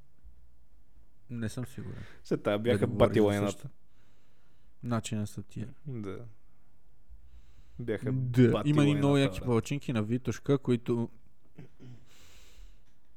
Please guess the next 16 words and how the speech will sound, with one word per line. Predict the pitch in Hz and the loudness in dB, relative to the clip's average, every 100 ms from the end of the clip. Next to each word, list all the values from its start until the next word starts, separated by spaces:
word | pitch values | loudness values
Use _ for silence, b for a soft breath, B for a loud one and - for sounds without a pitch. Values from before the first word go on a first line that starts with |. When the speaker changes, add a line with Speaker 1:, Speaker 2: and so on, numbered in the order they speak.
| - - | -12 -2
Speaker 1:
не | 170 | 2
помня | 139 139 131 | 4 4 4
точно | 120 113 110 | 2 0 -2
къде | - 107 | 0 2
се | 101 110 | 2 0
намираха, | 104 101 - | 0 -2 -2
честно | - 101 101 | -4 -4 -4
казано. | - 104 101 101 - - - - - | -2 0 0 -4 -8 -12 -12 -12 4
По-в | 131 127 | 6 6
началото | 120 - 107 - | 2 2 2 0
на | 101 | -4
Витошка, | 101 101 - - 110 | -4 -6 -8 -2 0
от | 104 | 0
към | - 104 | -4 -2
Сердика | - 104 101 101 98 | 0 0 0 -4 -4
бяха. | 104 107 - 160 | -4 -4 -4 -6